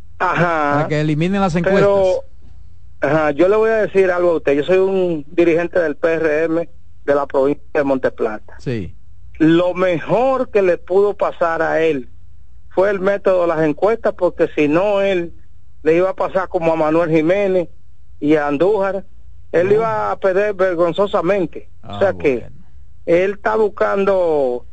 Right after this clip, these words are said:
Speaker 1: una excusa y ahí la tiene, pero él sabe que él se desapareció, que nadie, nadie, nadie lo conoce,
Speaker 2: Ah,
Speaker 1: la
Speaker 2: bueno.
Speaker 1: provincia de Monteplata.
Speaker 2: Pues.
Speaker 1: Así es que
Speaker 2: Eh.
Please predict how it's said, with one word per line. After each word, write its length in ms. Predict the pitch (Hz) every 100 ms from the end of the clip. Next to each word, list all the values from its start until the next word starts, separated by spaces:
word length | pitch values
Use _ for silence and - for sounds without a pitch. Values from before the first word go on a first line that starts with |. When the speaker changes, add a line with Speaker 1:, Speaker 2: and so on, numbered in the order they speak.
| - -
Speaker 1:
una 200 | 175 202
excusa 520 | 180 - 220 233 190 156
y 360 | 147 143 135
ahí 140 | 139 165
la 140 | 185
tiene, 400 | - 151 147 131
pero 380 | - 127 123 113 - - -
él 140 | 151
sabe 240 | 151 190 185
que 320 | - 175 170
él 120 | 180 180
se 80 |
desapareció, 840 | 170 170 160 139 147 131 - 147 - - - - - -
que 140 | 139
nadie, 460 | 139 156 160 156 135
nadie, 420 | 147 175 175 170
nadie 240 | 170 180 190
lo 140 | 180
conoce, 380 | 170 147 147 - - -
Speaker 2:
Ah, 260 | 101 104 127
Speaker 1:
la 180 | 143
Speaker 2:
bueno. 60 | 139
Speaker 1:
provincia 300 | 143 143 147
de 40 | 139
Monteplata. 520 | 127 117 117 104 -
Speaker 2:
Pues. 380 | 139 185 - - - - -
Speaker 1:
Así 220 | 120 147
es 100 | 147
que 300 | - 147 127
Speaker 2:
Eh. 100 | 107